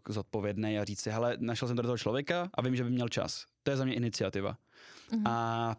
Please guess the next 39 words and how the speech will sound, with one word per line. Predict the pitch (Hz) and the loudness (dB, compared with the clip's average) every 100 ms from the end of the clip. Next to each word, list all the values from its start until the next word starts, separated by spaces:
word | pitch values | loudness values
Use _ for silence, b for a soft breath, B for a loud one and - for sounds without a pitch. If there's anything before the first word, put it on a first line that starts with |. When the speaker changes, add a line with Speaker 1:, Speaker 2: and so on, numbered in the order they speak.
| - | -2
Speaker 1:
teď | 135 | -2
se | 143 | 0
pojďme | 127 127 | 0 0
pobavit, | 113 117 123 | 0 0 2
já | 117 | 2
ho | 113 | 0
klidně | 117 120 | 0 0
dotáhnu | 113 117 107 | 2 2 2
do | 110 | 0
konce, | 143 147 143 | 0 0 0
ale | 107 117 | 0 0
pokud | 117 120 - | -2 -4 -2
ne, | 120 | 0
tak | 110 | 0
prostě | - 110 113 | -2 -4 -4
v | |
pohodě. | - 110 107 95 | -2 0 0 0
Já | 98 | 0
jsem | 110 | -2
na | |
tom | 113 104 | 0 0
promarnil | 110 110 104 107 | 2 0 0 -2
co? | 101 - - B B B B - | -2 -2 -4 B B B B -2
Eh, | 104 101 | 0 2
jeden | 123 123 120 | 2 2 0
phone | 127 120 117 | 0 0 2
call | 120 117 | 0 2
na | 113 | 0
pět | 113 113 | 0 0
minut | 117 123 123 123 - | 0 2 0 -2 -2
a | 110 | 0
možná | 110 113 113 110 117 | 2 0 0 0 0
e-mail. | 107 113 127 139 - _ | 0 0 0 -4 -10 _
Jako, | 117 - 117 113 _ - | -8 -2 -2 -2 _ -6
sorry, | - 110 98 | -2 0 0
tak | 104 | -2
prostě | - 104 - 110 | -4 -4 -4 -4
jsem | 110 | -4
ztratil | - 104 113 | -4 -4 -4